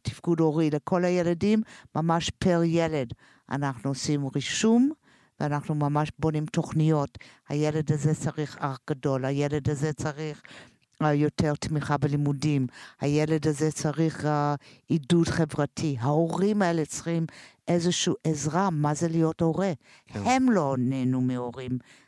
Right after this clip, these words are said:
Speaker 1: שתפקדו כהורים, הם לא יכולים לתת את זה. ושם אני חושבת, אה, שמי שמפעיל את הפרויקט בפועל, אה,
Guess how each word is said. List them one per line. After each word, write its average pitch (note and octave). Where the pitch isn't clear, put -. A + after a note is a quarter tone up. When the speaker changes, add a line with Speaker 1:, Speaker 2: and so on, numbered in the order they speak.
Speaker 1:
שתפקדו D3
כהורים, C3+
הם F3+
לא F3+
יכולים E3+
לתת D#3
את -
זה. A#2
ושם F#3
אני E3
חושבת, E3+
אה, C#3
שמי D#3
שמפעיל D#3
את D3+
הפרויקט C#3+
בפועל, D3+
אה, C#3+